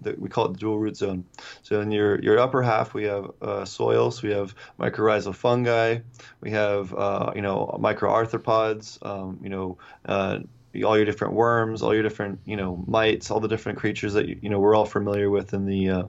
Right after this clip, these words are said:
the, the soil, and they have their own key components. And I'm sure there's many different, um, uh, wise people that have shared a lot of that critical information on your show.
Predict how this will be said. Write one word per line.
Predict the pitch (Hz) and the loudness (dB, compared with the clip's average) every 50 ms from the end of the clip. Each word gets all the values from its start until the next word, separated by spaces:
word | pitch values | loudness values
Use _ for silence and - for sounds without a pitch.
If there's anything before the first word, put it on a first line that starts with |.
| - _ - - - - - - _ | -8 _ -18 -18 -16 -16 -18 -6 _
the, | - 95 95 92 | 2 2 2 4
the | 92 104 | 2 0
soil, | 95 - - 147 151 147 139 131 127 | 0 2 4 4 6 6 6 6 4
and | 113 110 | 4 4
they | 113 113 | 2 2
have | 117 110 107 101 | 4 2 2 0
their | 95 107 101 101 | 0 -2 0 0
own | 98 101 101 101 101 95 - | -2 -2 -4 -6 -8 -10 -12
key | - - 117 117 110 | -10 -6 -6 -4 -4
components. | - - 120 104 117 110 104 104 107 104 98 - - | -2 -4 -4 -2 0 0 0 0 -2 -6 -6 -6 -6
And | 92 98 95 98 - - - - - - | -6 -6 -6 -10 -14 -18 -18 -16 -10 -8
I'm | 107 104 | -8 -6
sure | - - 110 | 0 2 4
there's | 107 107 107 104 - | 6 6 4 4 2
many | 110 104 104 | 0 -2 0
different, | 98 104 104 107 - 104 101 101 95 - | 2 0 0 0 0 -2 -2 -2 -2 0
um, | 104 101 101 98 95 95 92 92 - - - - | 0 0 2 0 0 -2 -4 -4 -10 -16 -12 -6
uh, | - 107 101 98 | -2 0 0 2
wise | 101 107 107 104 95 - | 2 4 2 2 0 0
people | - 113 104 101 104 | -2 -2 0 0 0
that | 101 95 | -2 0
have | 98 92 90 | -4 -6 -6
shared | - - 110 104 98 95 98 - - - - - | 0 2 2 2 2 -2 -6 -12 -16 -20 -16 -10
a | - - | -6 0
lot | 104 117 113 113 | 2 2 2 2
of | 110 98 | 2 2
that | 110 107 104 - | 0 0 0 0
critical | - 110 101 98 - 107 | 0 0 0 0 -2 -4
information | 101 92 - - 107 101 - - 101 | -6 -6 -6 -6 -6 -4 -4 -6 -6
on | 98 | -6
your | 98 98 | -6 -6
show. | 95 - 143 135 113 - | 0 2 2 2 2 0